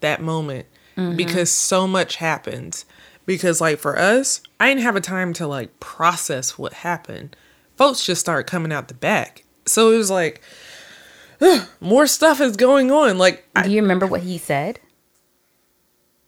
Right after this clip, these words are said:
Speaker 1: I remember how he started,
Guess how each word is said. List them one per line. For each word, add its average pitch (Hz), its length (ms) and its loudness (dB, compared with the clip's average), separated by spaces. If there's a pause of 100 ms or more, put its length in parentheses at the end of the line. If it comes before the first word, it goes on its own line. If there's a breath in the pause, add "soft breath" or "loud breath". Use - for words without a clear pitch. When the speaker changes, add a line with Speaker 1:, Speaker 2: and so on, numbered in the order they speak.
(1500)
Speaker 1:
I 202 60 4
remember 214 480 4
how 180 220 4
he 160 100 -2
started, 180 640 2